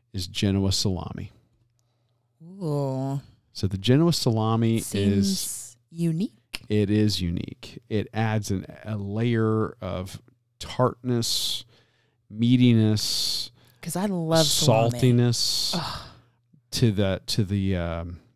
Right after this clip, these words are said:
Speaker 1: gooey white American cheese.
Speaker 2: Mm-hmm.
Speaker 1: Um, the peppers are cooked, um, just past al dente, so they're, they're a little bit soft.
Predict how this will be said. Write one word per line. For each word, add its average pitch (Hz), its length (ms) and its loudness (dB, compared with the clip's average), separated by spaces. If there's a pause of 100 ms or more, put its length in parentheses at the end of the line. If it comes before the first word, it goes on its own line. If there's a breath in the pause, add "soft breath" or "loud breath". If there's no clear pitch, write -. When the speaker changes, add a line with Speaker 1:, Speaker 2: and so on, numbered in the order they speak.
(380)
Speaker 1:
gooey 117 640 2
white 110 420 -2
American 104 580 -2
cheese. 110 960 -4 (280 loud breath)
Speaker 2:
Mm-hmm. 147 200 -10 (200)
Speaker 1:
Um, 90 300 -8
the 87 120 -8
peppers 131 760 2
are 104 260 -10
cooked, - 640 -4 (180)
um, 95 440 -12 (320)
just 120 400 0
past 123 340 -6
al 113 160 0
dente, 113 540 -2
so 104 220 -2
they're, 98 260 -4
they're 101 300 -4
a 98 40 -4
little 101 420 -4
bit 117 260 -8 (160)
soft. - 800 -6